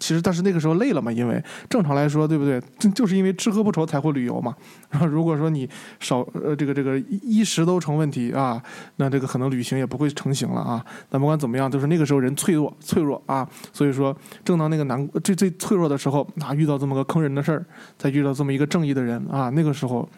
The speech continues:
人内心中就难免会有感激啊，难免会有感激。所以一个鸡贼的印度小老板啊，让我带来一段有趣的这个体验啊。OK，第三个就是一个令人哭笑不得的黑人小哥们儿啊，一个出租车司机。OK，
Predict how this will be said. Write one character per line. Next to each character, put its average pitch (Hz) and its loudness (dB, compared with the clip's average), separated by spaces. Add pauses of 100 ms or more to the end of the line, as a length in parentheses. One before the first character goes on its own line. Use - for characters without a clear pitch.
(220)
人 131 2
内 151 4
心 139 -2
中 139 -2 (300)
就 120 -2 (180)
难 131 0
免 123 0
会 123 -2
有 117 2
感 113 -6
激 110 -2
啊， 123 -4
难 113 -2
免 113 -4
会 123 -2
有 - -2
感 - -6
激。 110 -4
所 123 -2
以 120 0
一 120 -2
个 131 -2
鸡 196 0
贼 180 2
的 165 2
印 165 0
度 160 0
小 139 -4
老 117 -4
板 135 0 (440)
啊， 110 0
让 120 0
我 120 -2
带 123 -2
来 117 -2
一 117 -2
段 120 -2
有 117 -4
趣 - -4
的 107 -2 (200)
这 - -4
个 - -6 (280)
体 - -10
验 - -6
啊。 104 -4 (320)
OK， 139 -4 (840)
第 170 4
三 156 2
个 156 0
就 151 2
是 135 -4
一 127 -2
个 123 0 (240)
令 165 2
人 143 0
哭 - 2
笑 165 4
不 143 0
得 139 4
的 135 2
黑 143 2
人 139 2
小 120 0
哥 131 -2
们 123 -2
儿 131 -8 (100)
啊， 120 -4
一 127 -4
个 131 -4
出 - -6
租 135 -2
车 131 -2
司 127 -4
机。 123 -4 (200)
OK， 139 -2